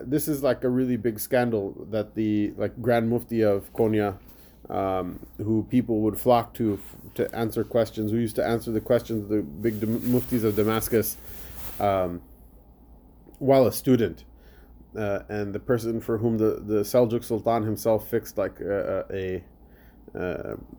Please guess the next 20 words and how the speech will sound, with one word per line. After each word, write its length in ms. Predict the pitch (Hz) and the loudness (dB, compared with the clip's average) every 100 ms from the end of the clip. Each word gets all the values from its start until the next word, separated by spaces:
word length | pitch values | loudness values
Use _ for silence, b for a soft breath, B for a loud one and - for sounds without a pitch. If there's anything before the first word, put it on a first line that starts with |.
| - | -16
a, 440 | 50 - 73 - | -14 -8 -6 -4
a 40 | 104 | -6
grand 380 | 95 113 113 107 - | 0 2 2 -2 -4
professorship 840 | 117 - 117 107 104 - 101 - | -2 2 2 2 -2 0 -2 -4
and 360 | - 95 92 92 | -8 -6 -6 -10
madrasa 840 | - - 82 107 104 107 101 107 | -10 -10 -6 -4 0 0 0 -2
for 120 | 95 98 | -2 -4
him 140 | 101 | -4
to 80 | 92 | -4
teach. 380 | - 110 - - B B B B - | -2 -4 -4 -14 B B B B -6
Um, 360 | 98 95 90 - | -4 -4 -6 -6
for 180 | - | 0
him 260 | 113 123 120 | 2 2 0
to 320 | - 120 110 | 0 0 2
now 180 | 107 110 | 2 2
spend 340 | 107 - 123 113 | 0 0 0 4
all 180 | 110 | 4
of 60 | 113 | 4
his 160 | 107 - | 2 -2
time 440 | 113 110 101 95 | -2 0 -2 -4